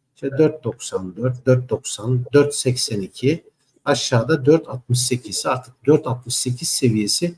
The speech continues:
oldukça kuvvetli bir destek gibi duruyor. Dolayısıyla buralara yaklaşıldığında mutlaka,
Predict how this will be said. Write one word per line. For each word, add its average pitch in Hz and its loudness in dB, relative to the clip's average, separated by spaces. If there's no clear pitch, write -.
oldukça 165 2
kuvvetli 135 2
bir 135 0
destek 110 0
gibi 107 -8
duruyor. 117 0
Dolayısıyla 139 2
buralara 113 0
yaklaşıldığında 117 -6
mutlaka, 139 0